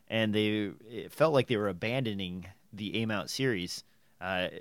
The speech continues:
if they can bring a lot of the features over from the A seven lineup,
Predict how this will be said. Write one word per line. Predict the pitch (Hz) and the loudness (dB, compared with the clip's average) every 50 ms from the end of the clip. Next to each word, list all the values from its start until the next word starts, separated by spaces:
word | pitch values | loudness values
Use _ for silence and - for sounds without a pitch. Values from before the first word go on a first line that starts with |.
| - _ _ _ _ | -16 _ _ _ _
if | - 123 120 - | 0 0 0 2
they | - 127 127 120 | 2 2 2 4
can | - 143 127 113 110 107 107 98 - - _ _ _ - 180 - | 4 2 2 2 2 0 0 -2 -6 -10 _ _ _ -20 -20 -8
bring | - 123 143 151 160 160 156 147 143 135 - - _ | -2 0 2 2 2 2 2 2 2 0 -2 -8 _
a | - 101 | -4 -2
lot | 101 104 120 131 135 | 2 4 4 4 4
of | 113 | 4
the | 95 | 0
features | - - - 151 143 - 123 110 92 | -4 -4 -6 -4 0 0 0 2 2
over | 107 104 95 98 95 92 95 95 - _ - _ _ _ | 2 2 4 2 0 0 -4 -8 -16 _ -20 _ _ _
from | - - - - 131 139 143 143 143 143 147 | -20 -14 -4 0 4 4 6 6 4 4 2
the | 139 117 120 120 85 | 4 4 2 4 4
A | 107 113 107 | 4 2 2
seven | - - 113 104 104 | 2 0 0 0 2
lineup, | 101 104 110 120 110 87 87 85 | 0 2 2 2 2 0 -2 -4